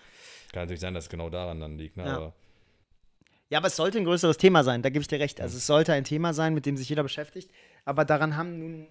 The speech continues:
Speaker 2: außer den, ähm, außer den aktiven Fußballfans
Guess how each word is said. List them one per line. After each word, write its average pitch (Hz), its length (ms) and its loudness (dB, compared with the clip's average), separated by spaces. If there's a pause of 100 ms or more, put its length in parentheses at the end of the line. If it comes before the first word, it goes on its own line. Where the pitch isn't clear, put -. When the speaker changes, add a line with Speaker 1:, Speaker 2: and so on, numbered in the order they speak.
Speaker 2:
außer 165 360 -16
den, 139 340 -20 (580)
ähm, 135 360 -6 (380)
außer 143 220 -2
den 143 220 0
aktiven 147 500 -6
Fußballfans 160 840 -6